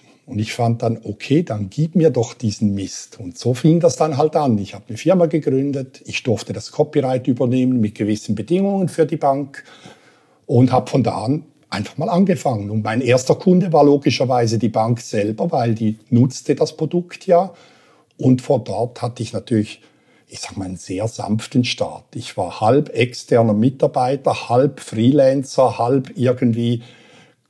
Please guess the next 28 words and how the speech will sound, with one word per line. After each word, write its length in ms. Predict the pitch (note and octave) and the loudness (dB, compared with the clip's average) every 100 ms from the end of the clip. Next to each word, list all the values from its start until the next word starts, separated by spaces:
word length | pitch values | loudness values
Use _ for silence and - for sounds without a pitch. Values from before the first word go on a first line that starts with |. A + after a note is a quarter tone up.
| _ - | _ 0
konnte 340 | C3+ C3 A#2+ | 4 4 2
ich 80 | - | -4
die 120 | A2 | -4
Firma 340 | C3 B2+ E3 | 2 2 4
starten. 580 | E3 - C3 C3+ - C#3+ | 0 2 2 2 0 -4
Ich 200 | C#3 - | -4 -2
hatte 200 | C3+ - | -4 -4
also 200 | A2+ B2+ | -8 -2
irgendwo 340 | B2+ B2 B2 A#2+ | 0 2 0 -2
eigentlich 240 | A#2 A2+ | -4 -4
fast 300 | - G2 - | -6 -8 -4
schon 200 | B2 A2+ | -2 0
finanzielle 580 | - G#2+ G#2+ - G2+ G#2 | 0 -2 -2 -2 -2 0
Garantien 680 | G2+ G2+ G2 - G#2 A2+ B2+ | 0 -2 -4 -8 -2 0 0
und 240 | G2+ - | -4 -2
das, 280 | A2 - - - _ _ _ _ _ _ - | -2 -2 -16 -20 _ _ _ _ _ _ -16
ja, 280 | - F#2+ - | -14 -12 -8
dieses 300 | A2 - A#2 | -8 -6 -6
Umfeld 420 | G2+ A#2+ A2 G#2+ | -2 0 0 -2
kriegt 340 | - A2 G#2+ G#2+ | -4 -6 -6 -8
man 160 | G2+ | -6
heute 320 | G#2 G#2+ A2+ F#2+ | -4 -4 -4 -8
wahrscheinlich 580 | G2 - A2 A2 - | -10 -8 -4 -4 -4
nicht 240 | G#2+ G#2+ - | -8 -8 -6
mehr 120 | G#2+ | -6
so 140 | G#2+ | -6
schnell 360 | G2+ A2 G#2+ G2+ | -4 -4 -2 -4
wieder. 340 | G2+ G2+ - | -4 -6 -10